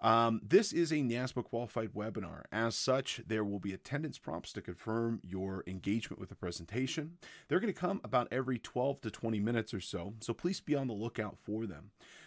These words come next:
When the response comes up, please go ahead and choose a response to confirm your attendance.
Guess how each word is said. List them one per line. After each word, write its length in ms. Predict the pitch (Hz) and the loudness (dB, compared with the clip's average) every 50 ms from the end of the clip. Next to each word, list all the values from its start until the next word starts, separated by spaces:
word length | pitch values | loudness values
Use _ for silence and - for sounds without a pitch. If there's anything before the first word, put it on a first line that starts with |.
| - - | -6 0
When 120 | - 120 | 2 2
the 80 | 120 117 | 4 4
response 420 | 110 107 - - 151 156 190 - | 2 0 0 2 2 2 2 2
comes 220 | - - 135 113 117 | 0 -2 -2 2 2
up, 200 | 123 - - - _ _ - | 0 0 0 -6 _ _ 0
please 200 | - 143 147 - | 0 0 2 4
go 100 | 151 139 | 2 2
ahead 240 | 123 123 120 123 - - | 4 4 4 4 4 2
and 220 | 107 104 104 98 | 2 2 2 0
choose 280 | - - - 190 254 247 | -2 -2 -2 -2 -2 0
a 60 | 180 | -2
response 540 | 127 117 - - 104 98 98 107 107 - - | -4 -4 -4 -4 -4 -4 -2 -4 -4 -6 -10
to 180 | - - 113 104 | -6 -6 -6 -4
confirm 420 | - 117 104 - - 107 92 90 | -4 -6 -8 -6 -6 -6 -4 -4
your 120 | 92 98 | -4 -6
attendance. 560 | 95 - - 120 139 139 98 - - - - | -6 -4 -4 -4 -4 -4 -6 -8 -12 -18 -20